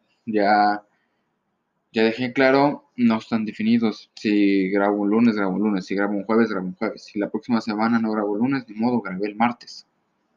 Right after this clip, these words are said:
O sea, no lo tengo definido, es el tiempo que tengo y el tiempo que debo usar. Ya, como dije, si veo que esto empieza a crecer de alguna manera y, pues, me empieza a gustar el resultado,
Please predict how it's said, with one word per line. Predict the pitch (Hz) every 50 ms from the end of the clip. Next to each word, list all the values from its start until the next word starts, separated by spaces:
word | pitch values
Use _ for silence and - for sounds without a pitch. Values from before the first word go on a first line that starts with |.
| _ _
O | -
sea, | - - 101 95 95 _ _ _ _ _ _ _ _ -
no | 104 107 110
lo | 110 110
tengo | - 120 113 113 113 110
definido, | 107 104 - 104 110 117 117 117 113 101 95 _ _
es | - - - 107
el | 101 92 95
tiempo | - 104 95 92 - 98 92
que | - 101 98 95
tengo | - - 117 135 147 151 151 135
y | 113 104
el | 95 95 92 -
tiempo | - 98 95 - - -
que | - 98 92
debo | 92 90 92 98
usar. | - - 117 - _ _ _ _ _ _ _ _ _ _ _ - -
Ya, | 117 120 113 110 107 101 - _ _ _ -
como | - 107 95 98 101
dije, | 92 110 110 - - 110 95 92
si | - - 110 104
veo | 95 110 113 117 120 117 117
que | - - 107 101 98 101 104 107 110
esto | 110 - _ - 98 95 92 98
empieza | 98 92 - - 101 101 101 101 - 101 98 95
a | 92 90
crecer | - - - - - - - 95 95 92 - -
de | - - -
alguna | - 92 - _ - 165 90 98 98 98 101
manera | 101 95 95 98 98 95 92 - - _ _ _ _ _ _ _ _ _ _ _ _ _ _ -
y, | - 120 113 107 104 104 101 101 98 101 101 98 98 92
pues, | 92 - 101 98 92 - - - -
me | 101 107 104
empieza | 98 95 - 101 101 101 - 120 113 113
a | 113 104
gustar | 101 104 104 - - 117 110 110 110 107
el | 104 104
resultado, | 107 - - - 104 98 92 - 113 117 110 117 113 110 110 110 -